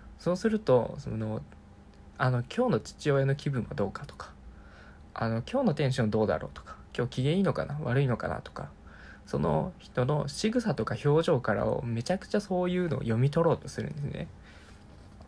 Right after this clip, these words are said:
なんで、あの、人に会う時もそれが発動してしまって、その、すごい人がどう思ってるかをすごく気にしすぎてしまうっていう短所があるんですよ。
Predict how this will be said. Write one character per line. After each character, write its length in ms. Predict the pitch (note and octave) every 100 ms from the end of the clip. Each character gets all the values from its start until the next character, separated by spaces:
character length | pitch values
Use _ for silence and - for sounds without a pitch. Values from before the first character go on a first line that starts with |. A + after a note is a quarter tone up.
| - - - - - - -
な 120 | E3
ん 120 | D#3
で、 260 | B2+ A2 -
あ 140 | A#2+
の、 320 | A#2 A2 G#2+ C#3+ -
人 220 | - A3
に 100 | C4
会 120 | C4
う 40 | F3
時 280 | A#2+ B2
も 260 | A#2 A2 C3
そ 160 | - C3+
れ 100 | C#3
が 100 | D3
発 300 | - C#3+ D3
動 160 | D3+ D3+
し 60 |
て 100 | C#3+
し 60 | C#3
ま 80 | C#3+
っ 20 |
て、 400 | - C3+ B2 D3+ - - - - - - - - - - - -
そ 140 | A#2
の、 520 | A#2 A#2 A2+ A2 A2 -
す 180 | - D3+
ご 140 | F#3+
い 120 | D#3+ C3+
人 920 | - - G3 G#3+ G#3+ A3 G#3+ G#3 G3+ G3 - -
が 160 | D#3+ E3 -
ど 160 | C#3
う 60 | A3
思 200 | G#3+ B2+
っ 40 |
て 180 | - A#2
る 120 | A2
か 160 | - G#2
を 100 | G2+
す 180 | - C3+
ご 120 | G3
く 140 | D#3
気 240 | A2+ - C3
に 100 | D3+
し 80 | -
す 180 | -
ぎ 100 | B2+
て 120 | - -
し 160 | -
ま 120 | G#2
う 40 | G#2+
っ 20 |
て 200 | - -
い 80 | -
う 100 | - -
短 240 | D3+ C3
所 100 | A#2
が 120 | G#2
あ 40 | -
る 80 |
ん 80 | -
で 60 | -
す 120 | -
よ。 120 | D#3+